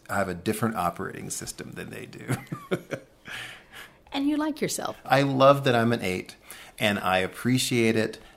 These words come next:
Speaker 1: and I appreciate the amount of cortisol I produce. And in the book, I talk about, you know, if I do those things,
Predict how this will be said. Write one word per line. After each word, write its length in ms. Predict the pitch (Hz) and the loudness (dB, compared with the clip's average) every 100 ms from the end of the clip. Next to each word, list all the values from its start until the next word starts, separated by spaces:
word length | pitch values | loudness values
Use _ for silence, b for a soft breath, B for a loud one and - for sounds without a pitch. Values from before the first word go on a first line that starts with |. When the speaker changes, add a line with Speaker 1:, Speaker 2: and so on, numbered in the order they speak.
| - | -4
Speaker 1:
and 200 | 104 92 - | -2 -2 -2
I 440 | 90 87 92 92 | -2 -2 -4 -6
appreciate 720 | 90 - 113 120 127 131 117 | -10 -4 2 4 4 2 2
the 80 | 110 | 0
amount 220 | 104 101 | -2 -4
of 80 | 95 | -6
cortisol 600 | - 110 113 117 120 107 | -4 0 2 4 4 6
I 120 | 110 | 4
produce. 580 | 107 110 107 104 107 - B B B - | 2 -2 0 0 -2 -6 B B B -8
And 200 | 98 104 | -2 0
in 80 | |
the 80 | 110 | 0
book, 200 | 110 113 | 0 0
I 120 | 117 | 0
talk 240 | 107 110 - | 0 -2 -2
about, 180 | - 113 | -4 -2
you 60 | |
know, 180 | 104 101 - - | -2 -2 -6 -6
if 180 | 110 | -2
I 260 | - 113 135 | 4 6 6
do 280 | 117 117 120 | 2 2 2
those 280 | 127 131 127 | 0 -2 -2
things, 420 | 131 131 135 | -2 -2 -4